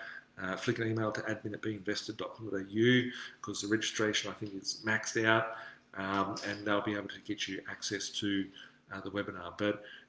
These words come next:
um, obviously on that example, you know, there's many <laughs> variables and no financial advice to everyone, but yeah. Um, Justin, uh, everyone says pull out equity of properties. Unfortunately, banks, uh, want to know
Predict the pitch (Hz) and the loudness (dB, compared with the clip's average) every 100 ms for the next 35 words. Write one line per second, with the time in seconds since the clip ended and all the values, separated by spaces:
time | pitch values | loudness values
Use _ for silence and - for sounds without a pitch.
0 | - 104 98 - - 107 123 117 120 117 | -6 -2 -2 -6 -4 0 2 2 2 2
1 | 107 107 - 104 107 110 107 107 104 - | 0 -2 -6 -4 0 0 2 0 0 -6
2 | - 110 101 101 - 101 - 113 110 117 | -6 -4 -2 -6 -16 -18 -4 -2 0 2
3 | 113 120 110 110 104 101 98 - 107 104 | 6 6 6 4 4 -2 -6 -4 -2 -2
4 | 101 98 - 98 104 110 - 123 139 175 | -4 -4 -4 -2 2 2 2 2 4 2
5 | 208 - - _ 87 110 87 - - - | 2 -6 -16 _ -4 -2 -2 -4 -18 -12
6 | - - - - - - - _ _ _ | -10 -8 -10 -10 -12 -14 -20 _ _ _
7 | _ - 131 139 135 131 - - 170 165 | _ 2 8 8 8 2 -4 2 8 8
8 | 165 170 165 156 135 156 139 139 143 151 | 10 10 10 6 2 0 2 4 6 6
9 | 143 147 147 - 147 143 - 147 - 139 | 8 6 6 4 6 6 4 2 4 4
10 | 127 - 139 147 139 131 131 151 147 139 | 4 4 4 6 6 4 2 4 4 2
11 | 139 131 139 135 139 - - - 123 117 | 2 4 6 6 6 2 2 -2 2 6
12 | 117 117 120 - 131 131 127 123 123 127 | 8 8 6 2 2 2 2 4 8 8
13 | 127 | 8